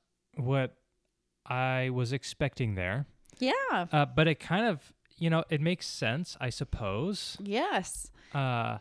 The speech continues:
Speaker 2: It's a, so our frog translation is another, um, is another conclusion that comes from some good old thumb twiddling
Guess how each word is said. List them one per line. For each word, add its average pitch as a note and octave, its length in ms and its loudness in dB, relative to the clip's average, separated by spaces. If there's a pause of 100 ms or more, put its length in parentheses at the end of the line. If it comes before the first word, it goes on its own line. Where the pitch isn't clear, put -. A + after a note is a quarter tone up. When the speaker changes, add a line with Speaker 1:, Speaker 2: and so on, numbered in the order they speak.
(560)
Speaker 2:
It's G#3+ 240 -2
a, G3 460 6
so G3 380 4
our G3+ 200 4
frog G#3+ 920 4 (260)
translation D#3+ 1000 0 (100)
is E3 380 2
another, E3+ 1080 0
um, D#3+ 540 -2 (520)
is F3 160 0
another D#3 720 0
conclusion D#3+ 720 0
that D#3 180 -2
comes D#3 260 -4
from D3+ 200 -8
some C#3+ 200 -6
good D3+ 160 -4
old C#3 180 2
thumb C#3+ 260 -4
twiddling F3 580 -2